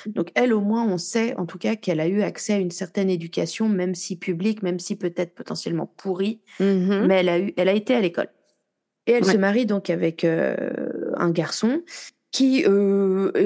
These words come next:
Speaker 1: lui, en revanche, connaît bien la justice.
Speaker 2: Oui.
Speaker 1: Finalement, ça va très vite tourner au vinaigre, mais étonnamment, il ne divorce pas.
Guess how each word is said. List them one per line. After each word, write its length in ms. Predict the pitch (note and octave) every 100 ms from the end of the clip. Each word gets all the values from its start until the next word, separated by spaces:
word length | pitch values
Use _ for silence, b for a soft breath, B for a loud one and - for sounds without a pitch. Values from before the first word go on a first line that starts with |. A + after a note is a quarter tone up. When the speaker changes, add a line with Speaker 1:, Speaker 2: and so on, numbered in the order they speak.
| G#3
Speaker 1:
lui, 360 | G3+ C#4+ F4+
en 100 | C4+
revanche, 520 | A3+ A3+ A3+ C4 -
connaît 340 | - G3 F#3 E3+
bien 420 | E3 F#3+ A3 A3+ -
la 100 | F#3
justice. 640 | F3+ F#3 - C#4 - - _ - - G#3+
Speaker 2:
Oui. 680 | F#3 D4+ A4+ C#4+ G3 F3+ D3 D#3 E3 _ _
Speaker 1:
Finalement, 440 | - A#3 G3+ G#3
ça 140 | A3+ G3+
va 100 | D#3
très 180 | - A3
vite 180 | A3+ -
tourner 260 | C4 A#3+
au 60 | A3+
vinaigre, 480 | G#3+ A3 C#4 A3+ -
mais 240 | G#3 C#4 D4
étonnamment, 600 | B3 B3+ A3+ A3 B3+ E4 F4
il 180 | A3
ne 100 | G#3
divorce 500 | G3 G#3 A3+ B3+ - E3+
pas. 280 | F#3+ A#3